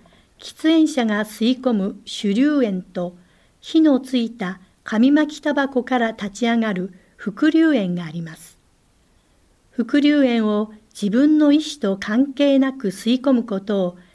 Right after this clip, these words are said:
受動喫煙と言いますが、受動喫煙も肺がんの大きなリスクになることが分かっています。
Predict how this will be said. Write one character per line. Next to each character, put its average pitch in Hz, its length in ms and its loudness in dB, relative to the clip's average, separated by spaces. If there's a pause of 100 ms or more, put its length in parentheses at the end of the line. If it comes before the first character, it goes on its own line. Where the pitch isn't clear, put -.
(140)
受 208 240 -2
動 294 200 2
喫 311 280 -8
煙 254 240 2
と 220 140 0
言 214 100 0
い 214 60 0
ま 220 100 -2
す 214 180 -10
が、 185 220 -6 (520)
受 214 200 0
動 269 200 4
喫 277 220 -10
煙 214 360 0
も 196 240 -2 (200)
肺 226 300 0
が 254 160 2
ん 240 100 2
の 240 280 -2
大 277 180 2
き 262 180 -8
な 190 140 -4
リ 220 120 0
ス 277 140 -14
ク 269 140 0
に 240 140 2
な 269 120 2
る 269 80 -4
こ 226 140 -8
と 220 100 -4
が 190 140 -4
分 175 180 -10
か 233 100 -2
っ 233 140 -8
て - 80 -12
い 175 100 -6
ま 170 140 -10
す。 - 180 -20